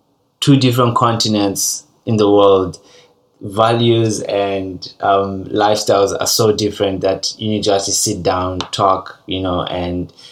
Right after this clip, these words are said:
laugh about their, di-, our differences and, you know, point out the few differences. And actually, you know, you have to, have to, like,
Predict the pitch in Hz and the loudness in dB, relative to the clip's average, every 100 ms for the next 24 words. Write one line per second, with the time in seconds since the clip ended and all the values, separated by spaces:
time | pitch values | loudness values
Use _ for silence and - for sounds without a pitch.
0 | - _ - 101 101 - 95 95 90 95 | -20 _ -2 2 2 2 0 0 2 0
1 | 90 85 - 98 101 101 95 104 107 98 | 0 -2 -4 -2 0 0 0 -4 -2 -2
2 | 92 101 98 95 87 95 95 92 95 101 | 0 2 4 2 0 -2 -2 -6 -4 -2
3 | 98 95 90 - 117 113 110 104 - - | 0 -2 -4 -2 0 0 0 0 -2 -6
4 | 104 101 98 104 98 - 98 92 95 104 | -4 -4 -4 -4 -4 -2 -2 -2 -2 -2
5 | 107 101 92 120 120 107 104 110 117 113 | -2 -2 -2 0 2 2 2 2 0 2
6 | 107 107 98 87 | 2 2 -2 -2